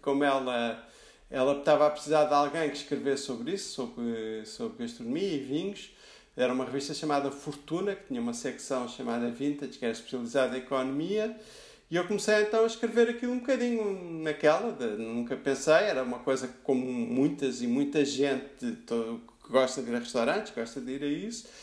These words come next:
Ela convidou-me, eu fiz, a coisa correu bem, o Diário de Notícias, ent-, entretanto, estava a querer criar uma página só dedicada a isso, o que é que se veio a chamar Boa Vida,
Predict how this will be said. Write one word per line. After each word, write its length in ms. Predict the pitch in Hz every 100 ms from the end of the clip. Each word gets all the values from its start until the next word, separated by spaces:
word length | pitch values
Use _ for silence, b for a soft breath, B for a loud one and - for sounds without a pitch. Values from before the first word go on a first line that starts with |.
| B B B -
Ela 260 | 175 190
convidou-me, 720 | 190 208 190 208 208 226 254
eu 260 | 233 202 196
fiz, 300 | - 240 277
a 60 | 302
coisa 260 | 233 202 190
correu 300 | - 185 165
bem, 280 | 190 233
o 40 | 233
Diário 260 | 208 190
de 60 | 190
Notícias, 440 | - 190 - 180 185
ent-, 320 | 170 - -
entretanto, 520 | 170 - - 175 160
estava 280 | 170 156 160
a 40 |
querer 260 | 160 165 -
criar 300 | 160 151 147
uma 180 | 151 147
página 560 | - 156 147 143 139
só 300 | 135 180 170
dedicada 600 | 165 156 - 147 139 135
a 60 | 131
isso, 380 | 180 - - -
o 60 | -
que 120 | 147
é 60 | 139
que 100 | -
se 240 | - -
veio 240 | 139 139 135
a 40 |
chamar 440 | - 151 139 135
Boa 340 | 120 139 139 135
Vida, 560 | 123 151 180 208 247